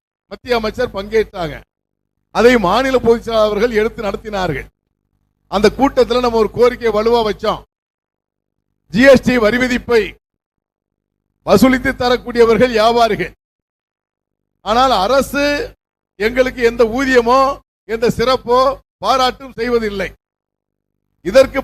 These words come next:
பரிகாரமாக ஒரு வணிக நல வாரியம் அமைக்கப்பட வேண்டும் என்று கோரிக்கை வலியுறுத்தணும். அந்த அம்மையார் அவர்களும் கேட்டுக்கொண்டு அமுல்படுத்தினாங்க.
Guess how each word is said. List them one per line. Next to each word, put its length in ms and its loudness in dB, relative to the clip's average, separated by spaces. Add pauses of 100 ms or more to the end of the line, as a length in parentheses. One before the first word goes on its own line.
பரிகாரமாக 840 0 (840)
ஒரு 220 4
வணிக 240 0
நல 260 2
வாரியம் 400 0
அமைக்கப்பட 520 -4
வேண்டும் 300 -2
என்று 200 -4
கோரிக்கை 340 -2
வலியுறுத்தணும். 600 -8 (1200)
அந்த 220 -2
அம்மையார் 420 2
அவர்களும் 420 0
கேட்டுக்கொண்டு 600 -4 (200)
அமுல்படுத்தினாங்க. 680 -6